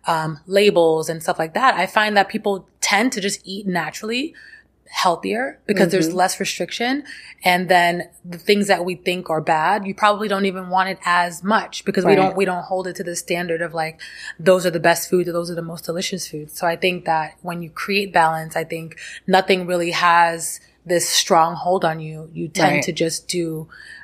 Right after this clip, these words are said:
Speaker 1: um, what you fall into naturally. You know what I mean?
Speaker 2: Yeah.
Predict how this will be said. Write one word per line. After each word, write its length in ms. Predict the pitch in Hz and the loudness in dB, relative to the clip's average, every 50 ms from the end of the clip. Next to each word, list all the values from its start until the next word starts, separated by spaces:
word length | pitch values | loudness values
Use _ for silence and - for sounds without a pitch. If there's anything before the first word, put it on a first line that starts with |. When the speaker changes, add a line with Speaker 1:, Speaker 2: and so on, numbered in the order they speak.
| - _ | -8 _
Speaker 1:
um, 460 | - 165 160 147 156 165 196 185 185 170 | 0 0 0 0 -2 -6 -10 -12 -8 0
what 220 | 165 180 175 - | 2 2 2 2
you 200 | 175 170 160 160 | 0 -6 -6 -8
fall 360 | 156 - - - 175 160 160 156 | -10 -6 2 4 4 6 4 4
into 320 | 160 165 160 - - 165 | -2 -6 -6 -8 -8 -6
naturally. 560 | 156 160 160 170 - - 170 165 165 170 180 180 | -4 -2 -2 -2 -2 -4 -6 -6 -8 -10 -12 -10
You 80 | 180 175 | -10 -8
know 60 | 170 | -8
what 100 | 165 170 | -10 -10
I 40 | 170 | -12
mean? 220 | 170 175 190 202 | -10 -10 -8 -2
Speaker 2:
Yeah. 380 | - 202 247 247 190 160 170 175 | 2 2 4 4 2 0 -2 -6